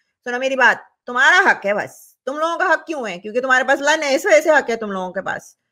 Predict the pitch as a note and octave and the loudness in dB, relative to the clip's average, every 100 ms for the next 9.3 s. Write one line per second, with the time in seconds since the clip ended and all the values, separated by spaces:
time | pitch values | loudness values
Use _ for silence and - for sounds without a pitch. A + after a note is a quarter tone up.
0 | _ _ - D4 G4 - _ _ _ A3 | _ _ 2 2 2 -6 _ _ _ 4
1 | D4 E4 F4+ D#4 D#4+ D#4+ B3 A#3+ D#4+ D#4 | 4 6 6 4 2 -6 -2 2 4 2
2 | D#4+ D4+ A#3+ A#3 B3 C#4+ E4 E4+ E4 D#4+ | -2 -4 -4 -4 -6 -4 0 0 0 -2
3 | D#4 B3 - C#4 C#4+ D4 D4 C4+ A#3 G3+ | -6 -4 0 0 0 -2 -4 -4 -2 2
4 | B3+ D4 E4 E4+ D#4+ D#4 D4 A3 - A#3+ | 4 4 2 4 6 8 6 4 2 2
5 | C4 C4 B3+ C4 B3 B3 C4 C4 A3+ A3 | 2 0 0 0 -2 -4 -2 -2 -2 0
6 | C4 D4+ D#4+ D#4 D#4 B3 B3+ B3+ B3+ C4 | 2 2 0 -4 -4 -6 -4 -2 -2 -2
7 | B3+ B3+ A#3 F3+ F3 F#3 G3 D#4 F#4+ F4+ | 0 -2 -2 -8 -6 -4 0 2 6 6
8 | E4 E4 - E3+ F#3 G3 A3+ G#3+ A3+ A3+ | 4 2 0 -2 -6 -8 -10 -10 -8 -10
9 | A3+ D4 | -10 -10